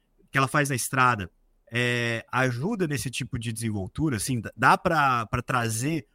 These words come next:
o fundo, né, da estrada pra correr duas provas em vinte minutos e conseguir, é, se recuperar e desempenhar bem, é, é, no intervalo tão pequeno de tempo,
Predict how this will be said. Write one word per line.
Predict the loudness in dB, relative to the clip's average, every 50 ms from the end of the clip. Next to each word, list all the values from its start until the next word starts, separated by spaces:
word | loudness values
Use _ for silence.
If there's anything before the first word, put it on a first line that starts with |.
| _ _ _
o | -6
fundo, | -4 0 4 4 6 6 4 4 2 -2 -4 _ _ _ _ _ _ _ _
né, | 0 2 2 2 0
da | 0 -2
estrada | -2 -2 -2 -2 0 2 2 2 0 -4 -6 _ _ _ _ _ _ _
pra | -4 -4
correr | -4 _ -8 -2 2 4 4 4
duas | 4 0 0 0 0
provas | 2 2 2 2 2 2
em | 0 0
vinte | 0 -2 -2 -4 -4
minutos | -2 -2 -2 -2 -4
e | -8
conseguir, | -6 -8 -6 -6 -6 -6 -4 -2 -2 0 0 0 -2 -2 -4 _ _ _ _ _
é, | -6 -4 -2 -2 -2 -4
se | -4 -2 -2 -2
recuperar | -2 -2 -4 -2 0 2 4 4 4 4 2 2
e | -2
desempenhar | -2 -2 -4 -2 0 4 4 4 4
bem, | 2 0 -2 -2 -2 _
é, | -4 -2 -2 -2 -4 -6 -8 -8 _
é, | -12 -10
no | -8 -6 -4 -2 -2
intervalo | 0 0 0 0 2 0 0
tão | -2 -6
pequeno | -4 -4 -4 -4
de | -4 -6 _
tempo, | -2 -2 -2 -2 _